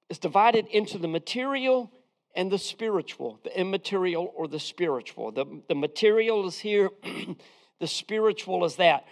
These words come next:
there. Material bad, spiritual good.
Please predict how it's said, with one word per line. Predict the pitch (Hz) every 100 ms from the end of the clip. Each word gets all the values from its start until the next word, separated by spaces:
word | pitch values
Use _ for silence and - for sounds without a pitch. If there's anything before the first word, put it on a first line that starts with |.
| _ -
there. | 180 165 104 - -
Material | 165 156 233 269 254 220
bad, | 170 220 240 226 220 - _ _ _ _ _ _ _ _ -
spiritual | - - - 233 226 220 - 180 170 147 - _ _ _ _ _ _ _ _ _ 135
good. | 175 170 147 113